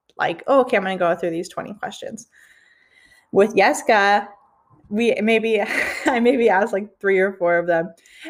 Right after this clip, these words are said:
and that is totally fine because the conversation that we had and everything she shared was just so wonderful that I didn't even need to go through these questions 'cause she kinda went through them organically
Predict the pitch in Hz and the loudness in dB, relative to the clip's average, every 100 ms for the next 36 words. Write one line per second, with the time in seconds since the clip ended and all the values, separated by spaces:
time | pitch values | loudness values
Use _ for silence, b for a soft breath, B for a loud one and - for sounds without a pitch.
0 | - 196 175 185 202 208 185 190 196 170 | -6 -2 0 -2 -2 -2 0 0 0 -2
1 | 180 208 208 196 175 170 180 - 190 214 | -2 -4 -2 0 0 0 -4 -12 -10 -4
2 | 185 185 175 170 190 175 170 190 190 160 | -4 -2 -6 -8 -8 -8 -8 -6 -4 -2
3 | 175 175 170 180 185 180 196 - 170 180 | -2 -4 -4 -4 -6 -8 -8 0 2 2
4 | 185 185 185 - 190 180 170 185 202 233 | 0 -2 -4 2 2 2 2 0 0 0
5 | 226 180 - b b b b _ 190 208 | 2 0 -4 b b b b _ -2 0
6 | 226 233 240 240 247 254 262 285 277 262 | 0 0 2 0 0 2 2 2 -2 -4
7 | 262 330 - 233 - 226 - 220 214 220 | -4 -6 -4 -6 -4 -4 -2 -2 0 0
8 | 233 214 208 202 202 208 240 208 196 185 | 0 -2 -4 0 2 2 2 0 -2 -4
9 | 185 214 269 285 311 | -6 -2 0 0 -2